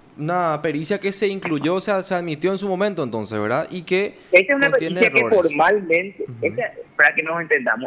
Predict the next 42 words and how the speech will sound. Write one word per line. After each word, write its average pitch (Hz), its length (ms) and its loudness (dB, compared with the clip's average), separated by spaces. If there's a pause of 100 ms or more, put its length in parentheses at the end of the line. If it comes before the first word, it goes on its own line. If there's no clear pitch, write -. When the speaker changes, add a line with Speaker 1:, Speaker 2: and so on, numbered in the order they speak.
Speaker 2:
esta 240 140 -4
es 233 60 -2
la 233 80 4
Speaker 1:
Sí. 139 80 -4
Speaker 2:
pericia 127 500 -2
con 151 100 -6
la 151 100 0
que 156 160 -10
se 165 80 -12
imputó 156 540 -2 (800)
y 165 160 -4
con 170 160 0
la, 165 200 0
la 160 160 2
pericia 143 340 -2
que 175 140 -6
sirvió 147 380 0
de 156 80 2
base 135 300 -2
para 160 220 0
meterle 139 480 -4
en 151 80 -14
prisión 135 340 -4
preventiva 143 600 0
al 110 80 -6
diputado 101 420 -4
Cuevas. 87 340 -6 (380)
Y - 100 -4
que 160 120 8
nosotros 147 380 0
desde 170 180 0
un 139 140 -4
Speaker 1:
Mm. 160 40 -6
Speaker 2:
inicio 143 460 0
dijimos, 131 560 -4
"Está 135 400 2
mal 127 400 -2
el 123 100 -6
trabajo 123 460 0
de 127 80 -6
Nakayama, 131 560 -2
no 131 160 -6